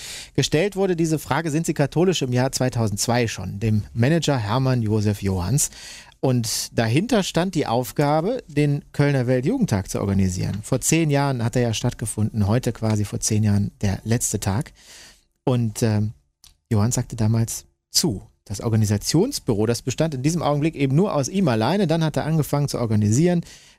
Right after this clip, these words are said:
Vierhunderttausend Besucher kamen aus aller Welt, mussten eine Woche lang in Köln preiswert, am besten sogar kostenlos schlafen, essen, rechtzeitig zu den Veranstaltungen kommen.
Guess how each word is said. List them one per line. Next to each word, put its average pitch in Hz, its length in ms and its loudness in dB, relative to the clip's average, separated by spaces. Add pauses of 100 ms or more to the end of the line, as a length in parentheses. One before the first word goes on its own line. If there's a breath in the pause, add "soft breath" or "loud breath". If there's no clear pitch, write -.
Vierhunderttausend 101 580 0
Besucher 123 320 0
kamen 101 280 0
aus 95 120 -2
aller 95 260 0
Welt, 110 280 0
mussten 110 300 -6
eine 107 200 2
Woche 104 220 0
lang 107 200 2
in 117 160 0
Köln 110 460 2
preiswert, 113 680 -2
am 107 120 0
besten 107 260 -2
sogar 113 200 0
kostenlos 143 560 0
schlafen, 135 600 -2 (120)
essen, 139 420 2 (340 loud breath)
rechtzeitig 127 520 0
zu 131 80 -2
den 120 140 2
Veranstaltungen 123 800 0
kommen. 123 360 -2